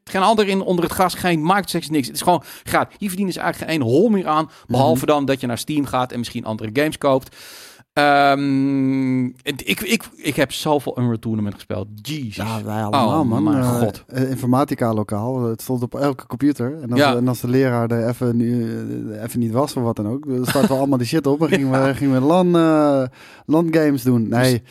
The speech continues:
Speaker 2: Unreal Tournament. We hebben het, we hebben het volgens mij onlangs ook nog een keertje gedaan
Speaker 1: Ja,
Speaker 2: met de Game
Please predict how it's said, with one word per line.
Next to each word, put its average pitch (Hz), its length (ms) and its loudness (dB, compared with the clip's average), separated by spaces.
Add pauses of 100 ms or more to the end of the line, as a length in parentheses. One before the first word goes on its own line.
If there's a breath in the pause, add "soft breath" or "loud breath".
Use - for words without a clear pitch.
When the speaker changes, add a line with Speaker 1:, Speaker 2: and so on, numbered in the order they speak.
(220 loud breath)
Speaker 2:
Unreal 127 180 4
Tournament. 131 360 2
We 139 60 -2
hebben 147 200 0
het, - 80 -20
we 190 60 -2
hebben 202 140 -2
het - 60 -10
volgens - 220 -12
mij 104 140 -6
onlangs 107 380 -8
ook 117 120 -10
nog 113 140 -6
een 107 60 -14
keertje 110 220 -10
gedaan 104 200 -4
Speaker 1:
Ja, 185 100 4
Speaker 2:
met 214 80 4
de 233 60 4
Game 190 100 4